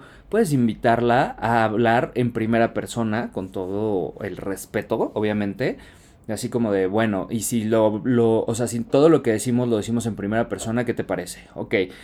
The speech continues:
y si nos escuchamos de manera consciente, sin meter ningún juicio, ¿crees que podría hacer la diferencia? Probablemente sí, probablemente no.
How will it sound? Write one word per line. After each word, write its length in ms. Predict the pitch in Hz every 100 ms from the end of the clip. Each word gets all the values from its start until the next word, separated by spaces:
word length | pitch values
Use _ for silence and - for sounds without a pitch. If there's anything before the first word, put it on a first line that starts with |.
| - -
y 80 | 131
si 120 | 139
nos 160 | 139 120
escuchamos 520 | 120 120 - 135 156
de 100 | 143
manera 360 | 110 110 123 127
consciente, 480 | 107 95 110 110
sin 220 | 120 113 101
meter 340 | 98 110 117
ningún 300 | 120 117 120
juicio, 520 | 120 120 117 123 127 - - - - -
¿crees 220 | 131 127
que 100 | 127
podría 320 | 113 113 113
hacer 160 | 110 120
la 80 |
diferencia? 640 | 117 110 110 113 135 151 240 -
Probablemente 640 | 107 107 110 113 110 110
sí, 220 | - 120
probablemente 640 | 123 107 107 113 113 113 113
no. 220 | 135 -